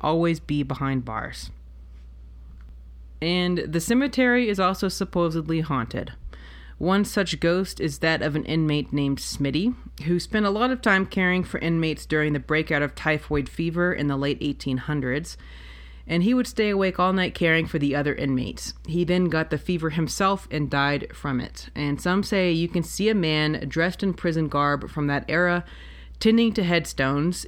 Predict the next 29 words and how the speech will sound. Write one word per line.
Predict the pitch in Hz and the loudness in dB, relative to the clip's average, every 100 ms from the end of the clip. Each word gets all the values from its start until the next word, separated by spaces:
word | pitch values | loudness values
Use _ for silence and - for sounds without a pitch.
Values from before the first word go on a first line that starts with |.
| - | -4
and | 151 151 147 147 - | 0 2 2 0 -2
people | 190 180 180 | -4 0 2
who | 180 175 | 4 4
have | 160 | 2
visited | 143 156 160 156 156 151 143 - 135 | 0 0 2 2 2 2 0 -4 -8
the | 139 151 143 139 135 - | -4 0 0 0 -2 -4
cemetery | - 175 165 160 160 156 | -2 0 0 2 2 2
have | 147 | 2
even | 147 147 | 0 0
asked | 147 147 - | 0 0 -2
caretakers | - 165 165 165 156 147 | 0 0 2 0 0 0
who | - 190 | 2 2
the | 180 | 4
man | 165 156 | 2 2
is | 151 143 | 2 0
working | 139 160 - 156 | -2 -2 0 0
in | 147 | 0
the | |
cemetery | 139 151 143 - 143 135 | 0 0 -2 0 0 0
in | 131 143 | 0 0
the | 131 | 0
old | 131 131 | -2 -4
prison | - 160 156 | -2 0 0
garb, | 147 147 147 147 - - - - - - | 0 0 0 -2 -6 -16 -18 -18 -18 -4
and | 156 156 | 2 4
no | 180 | 4
such | 226 240 208 | 4 2 0
worker | 165 175 170 147 | 2 2 4 2
exists. | 135 123 123 - - - - | 0 -4 -6 -6 -12 -12 -14